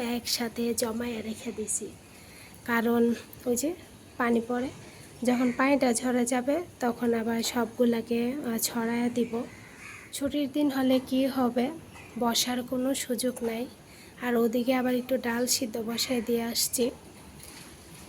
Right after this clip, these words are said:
তো ডালটা ওদেরকে একটু বোনা করে দিব।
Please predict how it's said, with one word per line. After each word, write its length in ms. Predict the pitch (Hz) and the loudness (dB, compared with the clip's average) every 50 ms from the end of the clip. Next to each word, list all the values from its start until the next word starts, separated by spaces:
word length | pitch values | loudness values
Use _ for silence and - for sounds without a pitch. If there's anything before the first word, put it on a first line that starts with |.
| - - - - - - - - - - - | -18 -18 -18 -20 -20 -20 -20 -20 -20 -6 -2
তো 100 | - 254 | 0 2
ডালটা 640 | 226 254 240 240 240 240 262 240 233 233 233 240 - - | 4 4 4 4 4 4 4 4 6 6 4 4 4 4
ওদেরকে 440 | 254 247 233 240 240 240 - 254 240 | 4 6 6 6 6 6 6 4 4
একটু 240 | 233 - - 269 | 4 4 4 4
বোনা 320 | 240 220 254 240 240 240 240 | 6 6 4 4 4 2 2
করে 300 | 240 254 247 254 254 247 | 2 2 2 4 4 4
দিব। 380 | 247 240 233 202 233 247 269 | 4 2 2 4 2 2 2